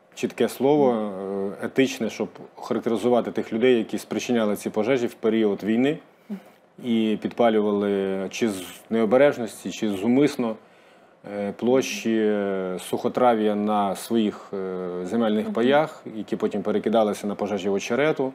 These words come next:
Speaker 1: Ось, е, ну, ці великі пожежі, скажімо так, вони всі, ну, взагалі всі ці випадки, вони ліквідовані пожежно-рятувальною службою. Ось.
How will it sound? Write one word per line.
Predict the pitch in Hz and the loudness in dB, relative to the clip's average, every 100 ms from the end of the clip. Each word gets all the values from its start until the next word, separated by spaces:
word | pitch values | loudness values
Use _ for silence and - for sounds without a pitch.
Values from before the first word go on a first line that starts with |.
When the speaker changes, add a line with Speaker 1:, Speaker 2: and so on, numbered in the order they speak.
| - _ _ - - - - | -10 _ _ -20 -20 -20 -12
Speaker 1:
Ось, | 98 98 92 - 101 | -6 -6 -6 -8 -4
е, | 101 98 101 | -2 -2 -2
ну, | 120 139 110 95 | -2 -2 -2 -4
ці | - 127 | 0 4
великі | 127 123 113 | 4 4 2
пожежі, | 117 123 107 104 | 2 2 2 -2
скажімо | - 104 107 | -4 -4 -2
так, | 101 104 | -2 -2
вони | 113 107 | 0 0
всі, | 92 - 131 98 85 - - | -2 0 2 2 -2 -14 -16
ну, | 170 107 101 | -12 -10 -2
взагалі | 120 113 92 - - | 0 2 -2 -6 -6
всі | - | -2
ці | 110 | 0
випадки, | 107 110 104 - | 0 0 0 -2
вони | 98 101 | -2 -2
ліквідовані | 101 127 156 175 156 | -2 0 2 4 2
пожежно-рятувальною | 143 135 123 131 127 131 131 131 | 0 0 0 0 2 2 2 2
службою. | 135 123 120 117 - _ _ _ _ _ _ 110 | 0 0 0 -2 -8 _ _ _ _ _ _ -8
Ось. | 98 92 - | -6 -6 -12